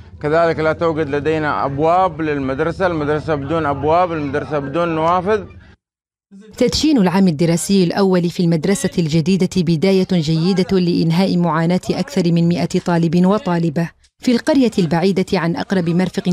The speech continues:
Speaker 2: تعليمي بحدود خمسة كيلومترات، وهي المشكلة التي ظلت عائقًا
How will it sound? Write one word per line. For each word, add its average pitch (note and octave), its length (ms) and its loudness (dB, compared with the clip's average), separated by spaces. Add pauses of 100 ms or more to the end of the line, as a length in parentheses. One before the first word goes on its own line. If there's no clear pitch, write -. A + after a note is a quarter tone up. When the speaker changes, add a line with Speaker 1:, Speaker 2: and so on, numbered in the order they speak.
Speaker 2:
تعليمي E3+ 600 0
بحدود E3+ 520 0
خمسة F#3 320 -2
كيلومترات، E3+ 1080 0 (300)
وهي B3 260 4
المشكلة B3+ 520 2
التي F3+ 360 0
ظلت G3 360 0
عائقًا F#3 500 -2